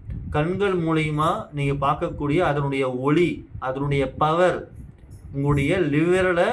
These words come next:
அதிகமான சூடு உருவாகுது. அப்போ நீங்க எப்பெல்லாம்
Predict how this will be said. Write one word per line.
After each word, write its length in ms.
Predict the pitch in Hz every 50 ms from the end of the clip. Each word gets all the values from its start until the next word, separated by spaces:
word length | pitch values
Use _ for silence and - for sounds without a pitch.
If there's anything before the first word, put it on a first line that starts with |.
| - - - 139
அதிகமான 600 | 147 151 160 180 175 180 170 165 160 156 170 175 165 -
சூடு 280 | - 170 180 190 190 196 180
உருவாகுது. 580 | 160 147 147 143 131 123 120 127 120 131 139 143 143 120 110 - - - - _ - - - - - - - - - _ - - - - - - - - - - - -
அப்போ 160 | 131 - 147 147
நீங்க 220 | 147 151 151 143 143 175 240 262 - - - - 127 131
எப்பெல்லாம் 540 | 131 - 180 180 180 180 185 190 196 190